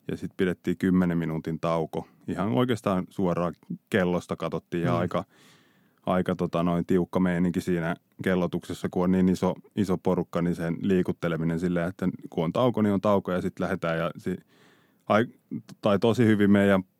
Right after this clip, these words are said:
Speaker 1: porukka on tavallaan sitä armeijan ajoilta <clears throat> sisään ajettu siihen, että,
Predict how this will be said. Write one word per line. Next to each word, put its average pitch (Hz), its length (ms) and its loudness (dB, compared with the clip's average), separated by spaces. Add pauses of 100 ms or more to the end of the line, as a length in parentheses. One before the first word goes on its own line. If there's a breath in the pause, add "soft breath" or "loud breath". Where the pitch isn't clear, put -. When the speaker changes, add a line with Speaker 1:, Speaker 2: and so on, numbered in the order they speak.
(160)
Speaker 1:
porukka 98 420 2
on 92 80 2
tavallaan 95 360 2
sitä 98 220 4
armeijan 95 380 6
ajoilta 90 380 2 (320)
<clears throat> - 920 2
sisään 110 400 4
ajettu 90 280 0
siihen, 85 360 -2
että, 85 260 -6